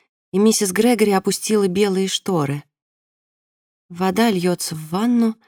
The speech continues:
Миссис Грегори опускает руку под струю, затыкает пробку, достает полотенце, встряхивает,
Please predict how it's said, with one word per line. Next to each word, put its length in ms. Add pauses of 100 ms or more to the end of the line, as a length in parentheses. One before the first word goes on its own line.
(360)
Миссис 360
Грегори 340
опускает 540
руку 200
под 140
струю, 540 (500)
затыкает 560
пробку, 400
достает 480
полотенце, 640
встряхивает, 720